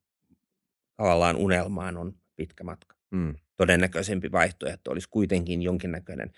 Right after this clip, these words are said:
Speaker 1: köyhän miehen, äh, kahden valtion malli.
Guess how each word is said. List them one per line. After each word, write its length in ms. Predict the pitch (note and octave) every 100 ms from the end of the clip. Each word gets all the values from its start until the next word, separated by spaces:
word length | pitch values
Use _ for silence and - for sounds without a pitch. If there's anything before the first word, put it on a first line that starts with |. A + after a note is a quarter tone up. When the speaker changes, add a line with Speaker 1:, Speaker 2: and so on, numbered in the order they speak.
| - _ _
Speaker 1:
köyhän 320 | A2 F#2+ F2+
miehen, 520 | F2 F#2 F2 F2 D2+ - _ _ _
äh, 120 | G#2+ F#2
kahden 360 | F2+ F#2 E2+ E2+
valtion 400 | F#2 - E2+ F2
malli. 340 | D#2+ -